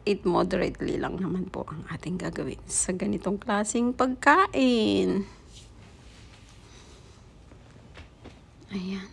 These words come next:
madali lang, di ba? Medyo higpitan po ng konti para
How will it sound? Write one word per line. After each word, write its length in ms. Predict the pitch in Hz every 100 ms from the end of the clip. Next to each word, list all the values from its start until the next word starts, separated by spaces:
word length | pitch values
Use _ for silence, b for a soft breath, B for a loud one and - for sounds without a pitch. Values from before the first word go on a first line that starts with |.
| -
madali 400 | 285 262 254 247
lang, 400 | 214 208 240 226
di 80 |
ba? 400 | 208 220 220 254 - B B B B B B B B B B - - - - - - - - - - - - 294
Medyo 480 | 233 240 226 240
higpitan 560 | 226 220 - - 220 214
po 80 | 226
ng 240 | 220 220
konti 480 | 214 294 294 285 269
para 320 | 269 233 233